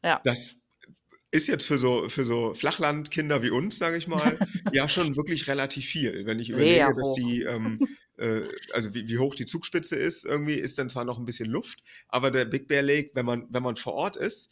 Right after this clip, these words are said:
Speaker 2: sieht man drumherum die Berge noch in die Höhe wachsen. Also es geht eben noch deutlich höher in der Region als der See. Der liegt jetzt nicht quasi auf dem Gipfel sozusagen.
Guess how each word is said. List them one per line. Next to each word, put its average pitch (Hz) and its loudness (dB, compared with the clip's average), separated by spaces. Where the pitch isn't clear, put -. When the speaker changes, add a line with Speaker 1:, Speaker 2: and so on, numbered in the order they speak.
Speaker 2:
sieht - -6
man 143 4
drumherum 135 0
die 143 2
Berge 139 4
noch 123 -2
in 117 -8
die 123 -4
Höhe 127 -2
wachsen. - -12
Also 107 -12
es 110 -6
geht 135 -2
eben 127 0
noch 120 -2
deutlich 127 -2
höher 127 2
in 110 -8
der 107 -4
Region 110 -4
als 113 0
der 117 2
See. 120 4
Der 98 2
liegt 113 -2
jetzt 117 -4
nicht 135 -4
quasi 120 2
auf - -4
dem 123 -6
Gipfel 110 -2
sozusagen. 101 -8